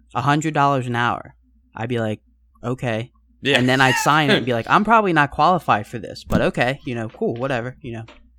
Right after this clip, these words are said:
Speaker 1: I already signed, so we're good."
Speaker 2: <laughs>
Speaker 1: So it's like, that's not his fault or whatever. And that's, and another thing is, like, I don't think he's really gonna get this or whatever,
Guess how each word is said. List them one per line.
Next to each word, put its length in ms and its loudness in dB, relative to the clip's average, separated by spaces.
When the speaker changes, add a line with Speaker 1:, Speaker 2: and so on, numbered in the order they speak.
Speaker 1:
I 160 2
already 180 0
signed, 380 -2
so 160 -2
we're 180 -4
good." 320 -2
Speaker 2:
<laughs> 400 -20
Speaker 1:
So 240 -6
it's 160 -6
like, 180 4
that's 240 4
not 180 2
his 200 0
fault 380 0
or 80 -6
whatever. 360 -2
And 120 -2
that's, 220 0
and 280 -4
another 340 4
thing 240 0
is, 120 -4
like, 240 -2
I 40 6
don't 120 4
think 140 2
he's 140 0
really 200 4
gonna 160 2
get 240 -2
this 180 0
or 60 -2
whatever, 480 -4